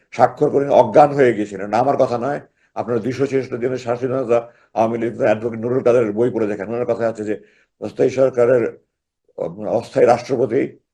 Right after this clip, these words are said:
সৈয়দ নজরুল ইসলাম অ-, স্বাক্ষর করে অজ্ঞান হয়ে গেছিলেন। ওটা চুক্তি ছিল। আমি তিনটা আপনাদের শুধু দৃষ্টি আকর্ষণ করছি। এক নম্বর, এই দেশে কোনো সেনাবাহিনী থাকবে না, এই দেশে ভারতের সেনাবাহিনী থাকবে। দুই,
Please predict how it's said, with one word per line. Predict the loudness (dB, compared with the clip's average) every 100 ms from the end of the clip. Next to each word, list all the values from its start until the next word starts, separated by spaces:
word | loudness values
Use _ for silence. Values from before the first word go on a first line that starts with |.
| _ _
সৈয়দ | -8 -2
নজরুল | 0
ইসলাম | 0 0
অ-, | 0
স্বাক্ষর | -2 -2 -2 4 4
করে | 6 4
অজ্ঞান | 4 4 4 2
হয়ে | 2
গেছিলেন। | 0 -2 -6 -8 -14 _ -4
ওটা | 0
চুক্তি | 0 0 0 -2
ছিল। | 2 2
আমি | 2
তিনটা | 2 0 4 4
আপনাদের | 6 2 -2
শুধু | -2 -6 -4
দৃষ্টি | -6 0
আকর্ষণ | 0 0 -4
করছি। | -6 -2 2
এক | 2 0
নম্বর, | 0 2 2 0 _ _ _
এই | 0 2
দেশে | 2 4 4
কোনো | 4 -2
সেনাবাহিনী | -4 0 2 4 2 0
থাকবে | -4 -2 -2
না, |
এই | -2
দেশে | 0 0
ভারতের | 2 2 0
সেনাবাহিনী | -2 -2 -2 -4
থাকবে। | -4 -6 -6 -14 -16 _ _ _
দুই, | 2 4 4 0